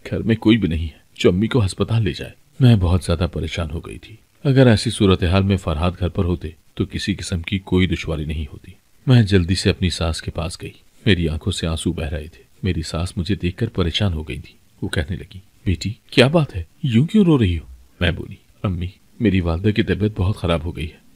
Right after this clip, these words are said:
मैं क्या करूं अब? छोटी बहन ने बताया है कि घर में कोई भी नहीं है, वो मुझे बुला रही है।" मेरी सास ने मेरे सर पर हाथ रखा और बोली, "अरे पगली, इसमें रोने की क्या बात है? मुश्किल वक्त में तो अपनी औलाद ही काम आती है ना।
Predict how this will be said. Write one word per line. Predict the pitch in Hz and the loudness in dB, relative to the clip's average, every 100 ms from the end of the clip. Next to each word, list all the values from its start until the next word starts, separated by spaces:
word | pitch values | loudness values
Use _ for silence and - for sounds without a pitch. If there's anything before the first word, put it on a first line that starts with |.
| 170 | 0
मैं | 165 | 2
क्या | 220 123 | 4 4
करूं | 117 85 | 2 2
अब? | 76 - - | -4 -8 -12
छोटी | - 87 - | -4 -2 -2
बहन | 82 90 | -2 0
ने | 98 | 0
बताया | 80 78 80 107 | -2 -2 -2 -2
है | 110 - - | -2 -8 -10
कि | 123 | -2
घर | 117 | 0
में | 151 160 | 0 0
कोई | 123 151 | 2 2
भी | 120 | 0
नहीं | 82 | -2
है, | 80 - _ _ 190 | -4 -10 _ _ 0
वो | |
मुझे | 165 165 | 0 0
बुला | 147 92 143 | 2 2 4
रही | 113 85 | 2 2
है।" | 76 _ _ _ | -6 _ _ _
मेरी | 135 113 | 4 4
सास | 95 95 92 - | 2 2 2 0
ने | 82 | 0
मेरे | 82 78 | 0 -2
सर | 85 | -4
पर | 80 85 | -4 -2
हाथ | 73 82 80 | -2 -4 -4
रखा | - 90 | -6 -2
और | 82 | -2
बोली, | 78 80 87 - _ | -4 -12 -14 -20 _
"अरे | 95 92 | 2 4
पगली, | - 92 87 95 - - | 2 -2 -2 -6 -6 -6
इसमें | - 202 | 0 4
रोने | 131 131 190 | 6 4 4
की | 180 | 2
क्या | - | 2
बात | 185 - - | 2 -2 -10
है? | - _ _ 98 | -20 _ _ -4
मुश्किल | - - 110 | 0 2 2
वक्त | 90 - | 2 0
में | 120 | -2
तो | 156 | 0
अपनी | 131 147 | 0 2
औलाद | 127 92 120 | 2 4 2
ही | 151 | 4
काम | 120 92 | 4 2
आती | 85 85 | 2 -2
है | 82 | -2
ना। | 95 | -2